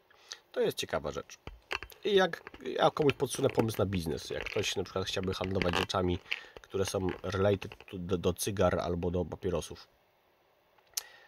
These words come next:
e, to takie, takie coś, taką jedną saszetkę wkłada się do humidora. Jak nie wiecie, co to jest, no to, no to dalej nie ma co wam tłumaczyć. Mm, e, i ja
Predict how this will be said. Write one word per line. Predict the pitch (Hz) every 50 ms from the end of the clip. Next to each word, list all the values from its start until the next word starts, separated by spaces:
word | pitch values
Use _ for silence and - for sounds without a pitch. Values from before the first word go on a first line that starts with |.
| _ _ _ _ _ _ -
e, | 78 82 85 85 87 85 85 87 - - _ _ _ _
to | - 151 117 110 120 151 - _ - _ _ _ _ _ _ _ _ _ _ _ -
takie, | 98 95 - 117 95 - - _ _
takie | - - - 131
coś, | - - 98 101 107 - - - -
taką | 107 - - 104
jedną | 104 110 107 107 104
saszetkę | - - 104 - 98 - - -
wkłada | - - - 113 107 104
się | - 104
do | 98 -
humidora. | - - 107 104 95 95 90 80 76 69 - - _ _ _ _ _ _ _ _ _ - _ _ _ _ _ _ _ _ - - - - - _ _ _ _ _ _ _ _ -
Jak | 127 123 104 - -
nie | 117
wiecie, | 120 117 - 110
co | 110 101
to | - 101
jest, | 101 95 -
no | 95 90
to, | - 92 - - -
no | 123 101 95
to | 90 - -
dalej | - 92 90 92 92
nie | 95 92
ma | 87
co | - - 87
wam | 87 87 82
tłumaczyć. | - 90 82 71 65 - - - - - - - -
Mm, | - 82 82 87 87 90 90 90
e, | 90 90 87 87 87 87 87 - - -
i | - 127 107 101 98 101 101 98 98 98 98 98 95 95 95 98 98
ja | 110 113 120 117 110 110 -